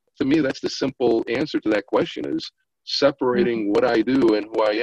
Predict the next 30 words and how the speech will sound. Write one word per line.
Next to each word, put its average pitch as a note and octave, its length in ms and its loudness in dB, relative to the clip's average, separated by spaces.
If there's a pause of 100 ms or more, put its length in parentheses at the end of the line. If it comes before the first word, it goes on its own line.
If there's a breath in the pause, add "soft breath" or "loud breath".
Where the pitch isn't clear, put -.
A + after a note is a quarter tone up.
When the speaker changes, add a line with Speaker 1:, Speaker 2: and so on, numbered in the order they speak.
Speaker 1:
am. A#2 100 -4
And A2 120 -6
do A#2 120 2
they G2 100 0
cross? A2+ 540 2
Absolutely - 460 -2
they D#3 100 -6
cross. - 540 -10 (600)
But A2 140 0
if A2 160 0
that's B2 420 2 (120)
who B2+ 200 0
I G#2+ 100 4
am A#2 280 2
is F#2 160 -2
what G2 160 0
I E2+ 160 -2
do, C#3 400 6 (760)
that's A2+ 240 -2
where A#2+ 100 0
the F#2+ 100 0
problem G#2 380 -2
comes E2+ 300 -6
in, D#2+ 140 -6
especially - 360 0
in F#2 60 0
the - 60 -2
transition, F#2 640 -2
because - 280 -6
that, E2 140 -4